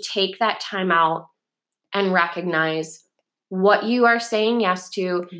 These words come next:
Speaker 1: and what you are saying no to. And then I'm gonna take this another, another level. We're gonna level up here.
Speaker 2: Ready
Speaker 1: It's,
Speaker 2: for it.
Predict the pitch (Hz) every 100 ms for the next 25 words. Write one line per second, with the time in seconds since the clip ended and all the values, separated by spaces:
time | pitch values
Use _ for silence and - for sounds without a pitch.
0 | 160 185 170 - 190 208 208 202 208 202
1 | 170 160 165 170 165 165 _ - 175 170
2 | 180 208 233 233 233 185 185 233 233 262
3 | 262 277 311 311 - 208 196 240 294 294
4 | 302 240 269 254 180 165 214 226 _ -
5 | 190 185 247 262 277 - 185 165 190 220
6 | _ - - - _ _ _ - - 190
7 | 180 190 240 - 175 175